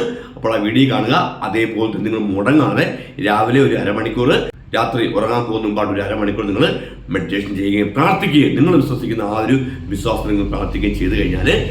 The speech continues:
നിങ്ങളിൽ വന്നു ഉൾപ്പെടെ നെഗറ്റീവ് എനർജി പൂർണ്ണമായിട്ടും പതിയെ പതിയെ പതിയെ മാറിപ്പോവുകയും നിങ്ങളുടെ എല്ലാവിധമായിട്ടുള്ള തടസ്സങ്ങളും പൂർണ്ണമായിട്ടും മാറുകയും ചെയ്യും. ഓക്കെ, അപ്പോൾ എന്തായാലും നിങ്ങൾ ഞാനിപ്പോൾ കാണിച്ചു തന്നത് ഇരുപത്തൊന്ന് ദിവസം മുടങ്ങാൻ ചെയ്യുക. ഇരുപത്തൊന്ന് ദിവസം മുടങ്ങാൻ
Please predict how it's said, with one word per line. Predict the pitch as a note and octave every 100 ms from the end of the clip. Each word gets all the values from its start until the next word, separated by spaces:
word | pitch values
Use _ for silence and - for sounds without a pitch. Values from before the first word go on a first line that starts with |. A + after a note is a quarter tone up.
| - - -
നിങ്ങളിൽ | F3+ A3 G#3+ F3
വന്നു | C#3+ F#3 D#3
ഉൾപ്പെടെ | C#3+ C#3+ C#3+ B2+
നെഗറ്റീവ് | C#3 - D3+
എനർജി | C3 B2+ - - - - - C3
പൂർണ്ണമായിട്ടും | D3 D#3+ C#3 C3 B2+
പതിയെ | B2 B2+ B2+
പതിയെ | A#2+
പതിയെ | A2+ A#2 G#2
മാറിപ്പോവുകയും | A2+ A2 A#2 B2+ F#3+ - E3
നിങ്ങളുടെ | F#3+ G#3 E3 E3
എല്ലാവിധമായിട്ടുള്ള | G#3+ A#3+ G3+ F3+ D#3 D3
തടസ്സങ്ങളും | C#3 D3+ G3 A#3+ B3 - -
പൂർണ്ണമായിട്ടും | C#3+ C#3 C3 B2 B2+ - - A2
മാറുകയും | B2 A2+ -
ചെയ്യും. | - -
ഓക്കെ, | - - - - D3
അപ്പോൾ | B3 G#3 F3+
എന്തായാലും | G3+ F#3+ F3 G3+ - - - C#3
നിങ്ങൾ | D#3+ E3+ E3 C#3+
ഞാനിപ്പോൾ | D3+ D3 D3+ D3 C3+
കാണിച്ചു | C#3+ D3+ C#3
തന്നത് | C3+ C3 G3+ C3 A#2+ D3+
ഇരുപത്തൊന്ന് | G#3+ B3+ B3+ G#3
ദിവസം | D3+ D#3 B2
മുടങ്ങാൻ | A#2 A2+ -
ചെയ്യുക. | - - - - - - - - A2
ഇരുപത്തൊന്ന് | D3+ E3 E3 C3+
ദിവസം | C3 A2+
മുടങ്ങാൻ | G2 A#2